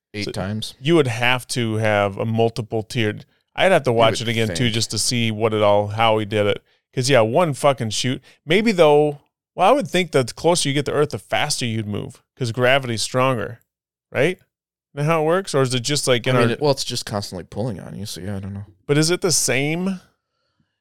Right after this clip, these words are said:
Speaker 1: Is it the same pull the closer you,
Speaker 2: Yeah.
Speaker 1: or the further you get?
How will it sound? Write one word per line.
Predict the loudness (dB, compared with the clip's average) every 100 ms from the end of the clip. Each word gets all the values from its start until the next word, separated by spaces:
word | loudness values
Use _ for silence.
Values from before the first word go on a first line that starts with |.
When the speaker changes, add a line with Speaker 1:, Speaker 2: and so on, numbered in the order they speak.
| -6
Speaker 1:
Is | -2
it | -2
the | -2
same | 0 2 2 0
pull | 2 6 6 4
the |
closer | 0 0 0 0
you, | -4 -6 _ _ _ _ -2
Speaker 2:
Yeah. | 4 4 4 2
Speaker 1:
or | 2
the |
further | 0
you | -2
get? | -4 -6